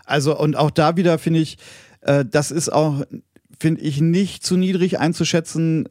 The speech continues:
ähm, die kreative Arbeit und die Art und Weise, wie das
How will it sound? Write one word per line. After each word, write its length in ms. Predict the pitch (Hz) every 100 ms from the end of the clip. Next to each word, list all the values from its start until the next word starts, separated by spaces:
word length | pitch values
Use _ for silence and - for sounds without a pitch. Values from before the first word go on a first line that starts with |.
| -
ähm, 640 | 143 143 143 139 135 117
die 140 | 113 131
kreative 640 | - 147 - 175 151 143
Arbeit 460 | 123 151 160 147 -
und 360 | 135 139 131 -
die 160 | 123 -
Art 180 | 123 156
und 160 | 143
Weise, 380 | 135 139 131 123
wie 80 | 135
das 360 | 139 131 -